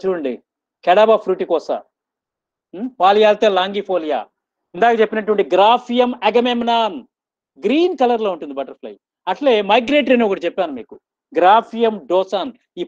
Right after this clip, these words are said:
Polyaltha longifolia మీద ఉంటాయి. అశోక చెట్ల మీద మీకు చూడండి గ్రీనిష్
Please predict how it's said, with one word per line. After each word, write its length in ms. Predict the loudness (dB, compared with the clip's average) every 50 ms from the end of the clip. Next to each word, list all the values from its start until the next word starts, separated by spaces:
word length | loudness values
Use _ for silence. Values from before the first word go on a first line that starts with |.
| 0
Polyaltha 520 | 2 4 4 6 6 6 4 4 4 2 -2 0
longifolia 520 | 0 -2 -4 -6 -10 -8 -8 -8 -8 -10 -10 -12
మీద 100 | -12 -16 -16 -16
ఉంటాయి. 220 | -14 -16 -16 -16 _ _ _ _ _ _ _
అశోక 280 | -12 -2 0 0 0 0 -2
చెట్ల 160 | -4 -4 -4 -6
మీద 80 | -4 -6 -6
మీకు 120 | -6 -6 -4
చూడండి 300 | -4 -2 -2 -2 -4 -6 -8 -8 -12 _ _ _ _ _ _ _ _ _ _ _ _ _ _ -18 -2 2
గ్రీనిష్ 380 | 4 4 6 4 4 2 0